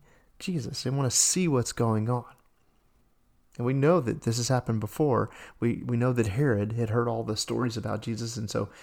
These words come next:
he wanted to see before Jesus was crucified. He wanted to, to, almost as if Jesus was a sideshow, wanted to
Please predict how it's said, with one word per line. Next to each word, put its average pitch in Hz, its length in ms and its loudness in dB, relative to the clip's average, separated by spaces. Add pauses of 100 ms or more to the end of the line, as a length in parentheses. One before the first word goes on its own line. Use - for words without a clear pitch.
(140)
he 156 100 0
wanted 135 320 0
to 107 60 -4
see 127 180 2
before 113 340 -4
Jesus 107 220 -4
was 107 160 -2
crucified. 113 540 0 (240)
He 185 80 0
wanted 160 320 2
to, 104 200 -4
to, 107 420 -2 (320)
almost 139 340 0
as 117 160 2
if 131 320 -2
Jesus 120 420 2
was 113 200 0
a 104 60 -2
sideshow, 117 920 0 (320)
wanted 120 220 4
to 101 100 2